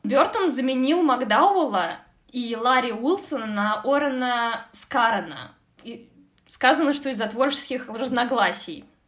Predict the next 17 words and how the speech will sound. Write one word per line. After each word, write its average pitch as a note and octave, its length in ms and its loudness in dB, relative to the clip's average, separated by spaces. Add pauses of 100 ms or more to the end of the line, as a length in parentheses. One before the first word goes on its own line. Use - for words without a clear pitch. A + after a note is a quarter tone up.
(120)
Я G3 80 -10
сначала A#3 420 0
думала, G#3+ 420 -2 (440)
что - 260 -8
же A3+ 80 -4
это G#3 180 -4
могут G3+ 260 -2
быть G3 120 -8
за F#3 100 -10
разногласия. F3 720 -10 (1120)
Оригинальный D4+ 560 2
сценарий E4 480 0
Макдауэлла A#3+ 600 4
гораздо A#3+ 420 0
менее D4+ 420 2
комедийный C#4 760 0
был F3 460 -4